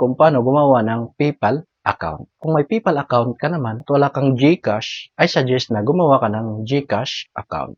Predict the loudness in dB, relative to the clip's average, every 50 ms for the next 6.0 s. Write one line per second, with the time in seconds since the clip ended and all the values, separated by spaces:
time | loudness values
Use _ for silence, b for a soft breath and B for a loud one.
0 | _ -12 -8 -6 -2 0 0 0 2 2 2 4 4 4 4 2 0 -4 -4 0
1 | 2 2 2 0 0 0 0 0 0 -4 -10 -10 -10 _ -6 -2 2 2 2 2
2 | 2 0 -2 0 0 0 -2 -6 -6 _ -4 -2 0 0 2 4 4 4 4 2
3 | 2 2 0 0 2 4 4 4 4 4 2 2 0 0 -2 -2 -2 -2 -2 -4
4 | -6 -8 -12 _ _ _ -4 -4 -4 -2 -4 -8 -10 -14 -16 -18 _ _ _ -10
5 | -8 -6 -4 -4 -2 -2 -2 -2 0 0 2 2 4 4 4 2 2 0 0